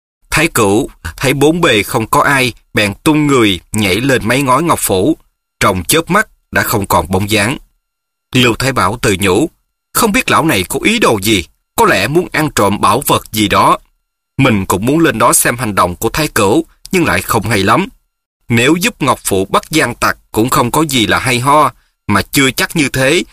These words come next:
đã rửa được mối nghi ngờ là mình ăn trộm bảo kiếm. Vả lại, chỉ chuốc oán thù vô ích với Thái Cửu, khiến Tương Muội đau lòng. Nếu không giúp Ngọc Phủ,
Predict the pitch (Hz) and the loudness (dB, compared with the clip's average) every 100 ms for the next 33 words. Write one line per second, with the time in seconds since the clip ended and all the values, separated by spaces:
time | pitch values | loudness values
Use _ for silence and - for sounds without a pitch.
0 | _ 123 107 143 113 135 143 - 117 135 | _ -2 -2 0 0 0 -2 -2 0 0
1 | 180 180 135 127 117 95 _ - 110 104 | 2 0 2 2 2 0 _ -4 -2 0
2 | 107 - 127 131 104 98 87 90 87 98 | -2 -2 -4 -4 -2 0 0 0 -2 -2
3 | - 120 185 - _ _ _ - 151 160 | -2 -2 -2 -8 _ _ _ 0 2 2
4 | 101 101 - _ - 104 107 185 196 - | 0 -2 -8 _ -4 -2 -2 -2 -2 -2
5 | 139 208 190 131 95 139 117 202 - - | -2 -2 0 0 0 0 0 0 -4 -6
6 | 117 120 135 - 175 - 107 104 190 - | -2 0 0 -4 -4 0 2 2 0 -4
7 | _ _ - - 131 196 180 156 120 92 | _ _ -8 0 0 0 0 0 0 0
8 | - 113 101 104 90 - _ _ - - | 0 0 2 2 0 -8 _ _ -20 -10
9 | - 107 170 - 120 117 190 - 120 - | -2 2 2 2 -2 -2 -6 -2 -2 0
10 | 98 180 | 2 2